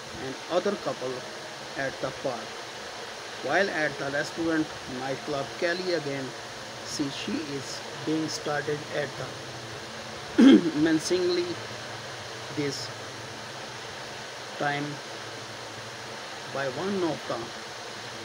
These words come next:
musicians. When they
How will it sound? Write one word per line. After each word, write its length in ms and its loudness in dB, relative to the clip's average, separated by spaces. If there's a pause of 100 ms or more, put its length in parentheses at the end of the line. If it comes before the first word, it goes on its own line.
(300)
musicians. 760 2 (3000)
When 240 4
they 220 0